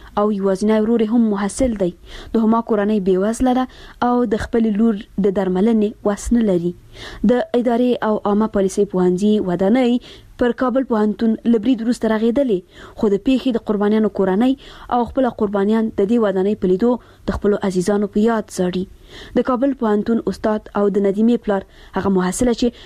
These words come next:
په دې برید کې ووژل سوه، وایي اوس هم ورته د دې منل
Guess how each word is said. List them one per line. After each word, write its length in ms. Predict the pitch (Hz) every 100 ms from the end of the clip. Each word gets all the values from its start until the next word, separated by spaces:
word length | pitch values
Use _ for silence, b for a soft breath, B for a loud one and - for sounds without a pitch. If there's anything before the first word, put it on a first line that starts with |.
| B
په 60 | 233
دې 100 | 247
برید 200 | 220 240 -
کې 80 | 226
ووژل 360 | 262 240 226
سوه، 280 | 214 240 240 b b b
وایي 260 | 240 247 247
اوس 400 | 233 277 269 -
هم 160 | 254 226
ورته 340 | 220 226 214
د 80 | 208 202
دې 80 | 220
منل 180 | 196 196